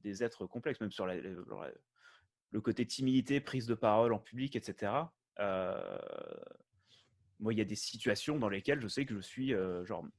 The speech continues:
maladivement timide. Moi, je suis quasiment incapable de parler, euh, à quelqu'un dans la rue pour demander mon chemin. Pourtant, j'ai aucun mal à aller, euh, sur scène, jouer devant, euh, cinq cents personnes,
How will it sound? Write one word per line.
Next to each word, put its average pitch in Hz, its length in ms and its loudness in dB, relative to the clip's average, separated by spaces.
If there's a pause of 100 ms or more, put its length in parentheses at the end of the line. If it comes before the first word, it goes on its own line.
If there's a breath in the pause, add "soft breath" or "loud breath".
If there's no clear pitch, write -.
(140)
maladivement 117 640 2
timide. 127 360 -4 (420)
Moi, 107 80 -2
je 107 80 -2
suis - 160 -8
quasiment 113 460 2
incapable 123 480 4
de 110 100 -2
parler, 117 400 2
euh, 107 200 4
à 95 80 0
quelqu'un 123 340 0
dans 113 80 4
la 104 80 6
rue 147 140 0
pour 120 140 -6
demander 104 260 -2
mon 120 100 -4
chemin. 110 200 -10 (1600)
Pourtant, 135 220 0
j'ai 123 160 0
aucun 127 320 4
mal 135 260 8
à 107 160 2
aller, 113 380 4
euh, 98 320 4
sur - 260 -6
scène, 135 340 6
jouer 110 280 2
devant, 110 480 2
euh, 92 60 0
cinq 107 180 -6
cents 107 160 -4
personnes, 123 600 0